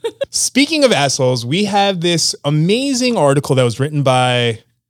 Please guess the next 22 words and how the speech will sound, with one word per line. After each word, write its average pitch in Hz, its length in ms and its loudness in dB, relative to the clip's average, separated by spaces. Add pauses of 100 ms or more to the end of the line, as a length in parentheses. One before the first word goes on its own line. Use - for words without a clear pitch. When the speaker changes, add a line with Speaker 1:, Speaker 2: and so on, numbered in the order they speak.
(340)
Speaker 2:
ironically, 131 500 0
by 110 140 0
BuzzFeed. 104 580 -4 (300)
Speaker 1:
Okay. 175 360 -14 (960)
Speaker 2:
They 147 320 2
asked, 175 720 -2 (280)
a 131 80 0
couple 240 380 2
of 175 80 2
months 143 280 0
ago, 131 180 0
they 123 140 -2
asked 127 300 -4
people 160 340 -8
to 156 120 -2
write 123 320 0
in 120 300 0
with 117 420 -2 (140)
Asian 123 600 2
dating 120 580 0
stories. 90 520 -8
Speaker 1:
Ah, 170 640 -10